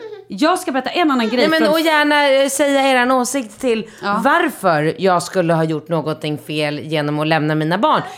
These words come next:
Speaker 2: Vad är det så, vad är det de tycker att jag gör fel? Att jag lämnar barn överlag? Eller är det det faktum att
Speaker 1: Jag tror att det är
Speaker 2: Falke
Speaker 1: att
Speaker 2: är
Speaker 1: du
Speaker 2: sex
Speaker 1: festar.
Speaker 2: månader?
Speaker 1: Nej, jag tror att
Speaker 2: Ah,
Speaker 1: du festar.
Speaker 2: det är att
Speaker 1: Jag
Speaker 2: jag
Speaker 1: tror att det är det som är
Speaker 2: festar.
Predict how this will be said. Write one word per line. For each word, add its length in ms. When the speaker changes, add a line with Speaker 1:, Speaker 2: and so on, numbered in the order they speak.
Speaker 2:
Vad 260
är 60
det 80
så, 160
vad 160
är 60
det 80
de 180
tycker 240
att 140
jag 120
gör 60
fel? 260
Att 120
jag 120
lämnar 320
barn 300
överlag? 480
Eller 340
är 160
det 100
det 160
faktum 420
att 60
Speaker 1:
Jag 80
tror 120
att 80
det 60
är 40
Speaker 2:
Falke 80
Speaker 1:
att 20
Speaker 2:
är 0
Speaker 1:
du 60
Speaker 2:
sex 240
Speaker 1:
festar. 260
Speaker 2:
månader? 340
Speaker 1:
Nej, 140
jag 80
tror 100
att 160
Speaker 2:
Ah, 40
Speaker 1:
du 60
festar. 400
Speaker 2:
det 80
är 60
att 60
Speaker 1:
Jag 80
Speaker 2:
jag 80
Speaker 1:
tror 140
att 60
det 60
är 60
det 60
som 180
är 60
Speaker 2:
festar. 160